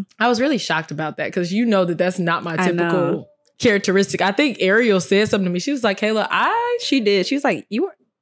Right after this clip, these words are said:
Speaker 1: Is Marcus screaming?
Speaker 2: He's singing. <laughs>
Speaker 1: Oh my God. Anyways.
Speaker 2: But Ariel's like, "You are the chillest bride <laughs> that I have ever seen."
Speaker 1: I was so calm. And I
Speaker 2: Yeah.
Speaker 1: really love that,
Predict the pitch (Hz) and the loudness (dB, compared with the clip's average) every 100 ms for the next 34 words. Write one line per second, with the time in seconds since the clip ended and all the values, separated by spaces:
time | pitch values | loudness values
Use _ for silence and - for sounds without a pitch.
0 | _ _ - 247 330 494 294 - 220 302 | _ _ -6 -2 0 0 -2 0 -2 0
1 | 427 466 285 294 - 190 233 196 - - | -4 -2 2 2 2 -4 -2 -8 -6 0
2 | - - 554 - - - - - - - | 0 -2 -10 -16 -20 -20 -20 -20 -14 -10
3 | - - 180 - - - - - _ - | -8 -10 -12 -14 -12 -4 -4 -6 _ -14
4 | - 247 220 175 156 151 165 - 254 170 | -2 2 4 4 2 0 -2 -2 2 2
5 | 269 339 311 233 196 269 539 320 165 165 | 2 2 2 2 4 4 4 4 2 0
6 | - 208 240 247 165 180 185 120 92 - | -2 0 0 0 0 2 2 2 0 -2
7 | - - - - - 247 320 277 220 104 | -6 0 2 2 0 0 2 0 -2 -2
8 | 180 190 202 233 330 381 - 220 269 269 | 0 0 -2 0 -2 -2 0 2 4 2
9 | 214 208 - 208 226 175 160 185 185 233 | 0 0 0 0 2 0 -2 -2 2 2
10 | 262 262 277 254 208 214 220 190 190 185 | 4 2 2 2 2 2 0 0 0 0
11 | - | -4